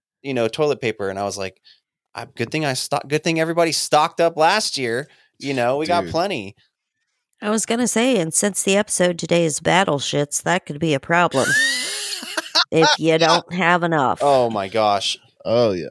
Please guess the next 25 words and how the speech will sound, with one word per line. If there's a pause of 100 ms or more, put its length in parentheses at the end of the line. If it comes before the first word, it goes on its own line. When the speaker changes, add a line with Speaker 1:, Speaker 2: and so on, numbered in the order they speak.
Speaker 2:
Oh,
I
might
need
to
borrow
that,
uh,
Sam's
card
again
and
go
buy
a
shit
ton
more.
<laughs> (460)
Speaker 1:
Well,
dude,
you
have
a
bidet,